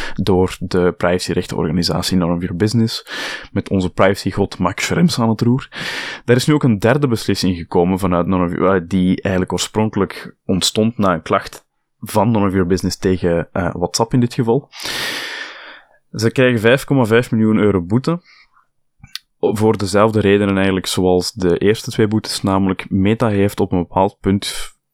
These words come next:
bij het in werking treden van de G D P R-wetgeving, ehm, de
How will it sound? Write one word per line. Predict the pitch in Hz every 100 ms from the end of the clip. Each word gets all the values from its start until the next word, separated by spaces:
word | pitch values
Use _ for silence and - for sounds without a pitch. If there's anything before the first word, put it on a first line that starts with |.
| _
bij | - 87
het | 85
in | 92
werking | 87 92 98 90
treden | 90 90 92
van | 87
de | 87
G | 90
D | -
P |
R-wetgeving, | 117 123 - 110 104 101 98 - _
ehm, | - - 87 87 85 - _ _
de | 107 98 90 87